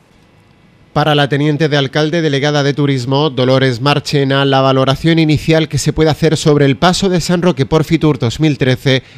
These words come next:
es altamente positiva. La primera jornada fue espléndida porque el alcalde consiguió trasladar al presidente de la Junta de Andalucía,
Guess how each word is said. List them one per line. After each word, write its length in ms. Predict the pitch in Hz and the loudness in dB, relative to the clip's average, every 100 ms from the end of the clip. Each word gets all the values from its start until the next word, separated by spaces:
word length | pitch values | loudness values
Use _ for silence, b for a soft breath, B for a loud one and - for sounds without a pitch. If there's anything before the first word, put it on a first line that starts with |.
| B | B
es 280 | 151 180 - - | 2 2 0 -2
altamente 680 | 170 175 147 135 139 131 156 | 2 2 2 2 2 2 0
positiva. 680 | 127 - 131 151 127 104 90 B B B 131 | 0 -2 0 2 2 0 -4 B B B -2
La 160 | 143 | 0
primera 360 | 147 139 135 135 | 2 2 2 2
jornada 380 | 156 143 156 175 | 0 0 0 0
fue 220 | 165 131 | 2 0
espléndida 600 | - 170 190 175 156 143 | 0 0 2 2 2 2
porque 340 | 160 151 151 | 2 2 0
el 80 | 135 | 0
alcalde 420 | 127 120 180 190 | 0 -2 0 0
consiguió 500 | 185 156 156 147 190 | 0 -2 0 2 0
trasladar 500 | - 180 151 165 185 | 0 0 2 2 2
al 140 | 180 160 | 2 0
presidente 520 | 156 165 156 156 165 | 0 0 0 0 0
de 80 | 156 | 0
la 100 | 147 | 0
Junta 300 | 170 160 139 | 0 2 2
de 100 | 139 | 2
Andalucía, 680 | 147 175 - 143 127 117 | 2 0 0 0 0 0